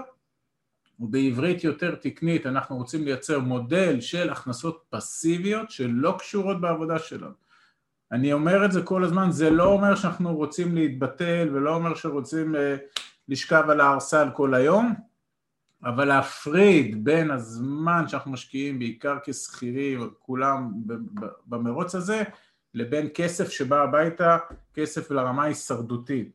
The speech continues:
בסדר? ופה אנחנו למעשה מחליטים ל-, לעשות מודל של הכנסות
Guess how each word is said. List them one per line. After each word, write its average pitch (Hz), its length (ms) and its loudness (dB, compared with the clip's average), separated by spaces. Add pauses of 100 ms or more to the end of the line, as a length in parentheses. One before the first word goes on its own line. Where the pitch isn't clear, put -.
(140)
בסדר? 151 380 -8
ופה 160 220 -4
אנחנו 147 240 -4
למעשה 123 460 -4 (440)
מחליטים 131 720 -2 (220)
ל-, 127 220 -4 (120)
לעשות 123 520 -4
מודל 127 480 -2
של 151 280 -2
הכנסות 127 520 -10